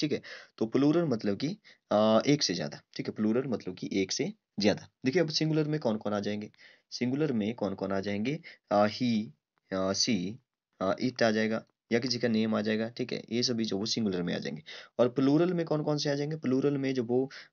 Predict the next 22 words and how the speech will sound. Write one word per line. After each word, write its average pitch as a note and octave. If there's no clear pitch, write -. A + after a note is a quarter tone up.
अ, G#2+
एक B2
से -
ज़्यादा A#2
मतलब A#2
कि A#2
I, E3+
देखिए D3
I D#3
को F3
भी D#3+
हम D3
लोग G#2+
प्लूरल B2
में G#2
ही A2
काउंट E2
करते -
हैं, F2
ठीक C3+
है, -
I, A2+